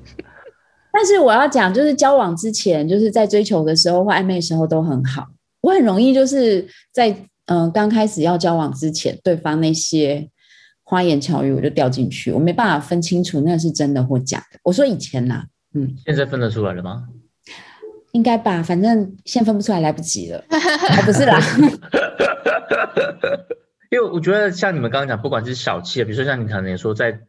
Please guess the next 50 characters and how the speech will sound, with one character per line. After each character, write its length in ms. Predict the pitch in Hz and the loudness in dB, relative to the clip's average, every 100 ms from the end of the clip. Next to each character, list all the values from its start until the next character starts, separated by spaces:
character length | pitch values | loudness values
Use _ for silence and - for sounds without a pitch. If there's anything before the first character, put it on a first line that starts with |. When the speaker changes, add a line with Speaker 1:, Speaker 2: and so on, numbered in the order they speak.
| _ | _
Speaker 2:
追 180 | - 127 | -4 -4
求 180 | 123 117 | -2 -4
你 120 | 107 | -4
的 80 | 98 | -6
时 60 | 101 | -6
候， 60 | |
他 100 | 101 | -6
们 80 | 113 | -6
可 80 | 107 | -8
能 80 | 92 | -8
也 60 | |
不 140 | 87 90 | -8 -6
是 80 | |
那 60 | 104 | -6
么 100 | 95 | -6
小 200 | 95 - | -8 -12
气， 380 | - - 95 - | -12 -14 -14 -10
或 140 | 107 | -8
者 60 | 104 | -8
是 200 | 104 90 - | -8 -10 -8
你 100 | 113 | -6
也 60 | 110 | -6
感 280 | 113 101 | -4 -6
觉 60 | 90 | -6
不 140 | 95 | -8
出 120 | 113 117 | -6 -4
来 80 | |
他 140 | 98 101 | -6 -8
是 60 | |
这 120 | 104 98 | -8 -8
么 80 | |
的 80 | 95 | -6
软 260 | 98 - - | -6 -10 -8
烂。 200 | - - | -8 -4
这 100 | 160 | -4
些 60 | 175 | -2
东 100 | 180 | 0
西 220 | 180 175 | -2 -4
确 180 | - 202 | -4 -4
实 140 | 147 | -2
好 120 | 117 | -6
像 140 | 113 135 | -4 -4
有 120 | 104 | -4
些 160 | 110 127 | -4 -4
事 180 | 127 | -6
情 140 | 120 104 | -10 -10
是 100 | - | -10
必 200 | - 117 | -8 -8
须 140 | 107 | -4
要 280 | 110 104 98 | -2 -2 -6